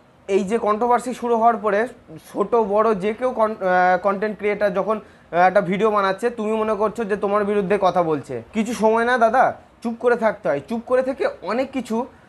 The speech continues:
এই যে তুমি রাহুল দে video বানাচ্ছে, রাহুল, রাহুলদের পেছনে লেগে যাচ্ছ, বঙ্গাই video বানাচ্ছে, বঙ্গাইয়ের পেছনে লেগে যাচ্ছ। বঙ্গাইয়ের পেছনে লাগবে কারণ তোমার বঙ্গাইয়ের উপরে রাগ আছে।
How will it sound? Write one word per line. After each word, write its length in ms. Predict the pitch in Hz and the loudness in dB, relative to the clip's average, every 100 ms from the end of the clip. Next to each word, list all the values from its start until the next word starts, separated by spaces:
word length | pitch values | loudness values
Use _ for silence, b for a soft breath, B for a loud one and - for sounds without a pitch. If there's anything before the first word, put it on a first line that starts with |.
| b b - | b b 0
এই 120 | 247 | 2
যে 120 | 254 | 2
তুমি 380 | 262 254 262 233 226 - - | 0 -2 -2 -4 -8 -18 0
রাহুল 440 | 175 190 220 220 | 4 4 4 0
দে 300 | 202 208 202 - - | 2 2 0 -6 -8
video 260 | 175 196 208 | -4 0 2
বানাচ্ছে, 400 | 202 202 226 214 | 2 0 0 2
রাহুল, 300 | 175 175 180 | 4 4 0
রাহুলদের 420 | 156 175 185 185 175 | 2 4 2 0 -2
পেছনে 300 | 175 170 170 | -2 -4 -2
লেগে 200 | 160 160 | -2 -2
যাচ্ছ, 240 | 156 - | -2 -4
বঙ্গাই 500 | 180 170 214 220 226 | -4 0 2 2 2
video 280 | 196 202 220 | 0 0 0
বানাচ্ছে, 320 | 214 214 233 | 2 0 -2
বঙ্গাইয়ের 420 | 190 190 190 190 | 0 2 4 2
পেছনে 300 | 185 165 180 | 2 -2 -2
লেগে 180 | 170 160 | 0 0
যাচ্ছ। 220 | 165 160 | 0 -2
বঙ্গাইয়ের 480 | 214 208 226 233 233 | -6 -2 0 2 0
পেছনে 260 | 220 220 233 | 0 -2 0
লাগবে 360 | 208 196 196 | 2 2 0
কারণ 260 | 208 202 214 | 0 0 -2
তোমার 260 | 202 220 214 | -6 -4 -2
বঙ্গাইয়ের 400 | 190 196 208 202 | -2 0 2 0
উপরে 240 | 190 196 | 0 2
রাগ 220 | 180 175 | 6 6
আছে। 240 | 170 175 | 4 -2